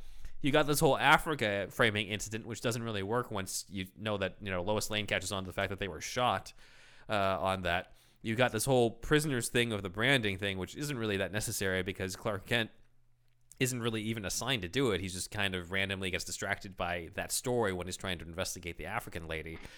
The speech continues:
And, uh, as Zach brought up, like, you don't even need that because he basically just needs to get his mom kidnapped in order to, to get Clark to go up against Batman. If anything,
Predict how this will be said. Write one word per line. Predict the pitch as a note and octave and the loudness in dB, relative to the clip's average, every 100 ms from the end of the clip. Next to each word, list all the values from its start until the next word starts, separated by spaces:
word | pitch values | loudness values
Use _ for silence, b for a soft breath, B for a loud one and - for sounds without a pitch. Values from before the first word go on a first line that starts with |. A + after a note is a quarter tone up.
| B B - | B B 2
And, | G#2 F#2 F#2+ F#2+ G2+ | 4 4 2 0 0
uh, | F2 F2 | 2 2
as | F#2 F#2+ | 0 -2
Zach | A2 G#2+ - | 0 -2 0
brought | G2+ G#2+ | 2 4
up, | A#2 G#2 | 4 4
like, | F#2+ G2+ | 2 2
you | |
don't | G#2+ G#2+ | 0 0
even | G2+ F#2 | -2 -2
need | B2+ C3+ | -2 0
that | G2+ F#2+ - | 0 -2 -6
because | - A2+ G#2 G#2 G2 - | -2 0 2 0 -2 -6
he | - A#2+ A#2+ A#2+ A#2+ A#2+ A#2+ A#2 A#2 G#2 - A1 - F2 - - | -4 -2 0 0 0 0 0 0 -2 -6 -10 -12 -12 -16 -18 -6
basically | G#2+ A2+ A#2 A2+ | -2 -2 0 -2
just | A2 G#2 | -2 -4
needs | A2 G#2+ | -4 -4
to | A#2 G#2+ | -2 -2
get | - A2+ F#2+ | 0 -2 0
his | A2 | -2
mom | G2 C#3 C3 | 0 0 0
kidnapped | F#2+ F2 F2 F2+ | -2 -4 -4 -4
in | F2 | -4
order | E2+ E2 | -4 -4
to, | F2+ E2+ B B B - | -4 -6 B B B -6
to | G#2 F#2 | -2 0
get | F2 F#2+ - - | 0 -2 -2 -10
Clark | - A2 F#2+ - | -4 -2 -2 -6
to | - | -4
go | G#2 G2 | 0 2
up | F#2+ | 2
against | F#2 E2 - | 0 -4 0
Batman. | A#2 A#2+ F2 E2 B - | 2 2 -2 -12 B -8
If | G2 | 0
anything, | D#3+ G#3 C3+ G#2 | 4 4 2 0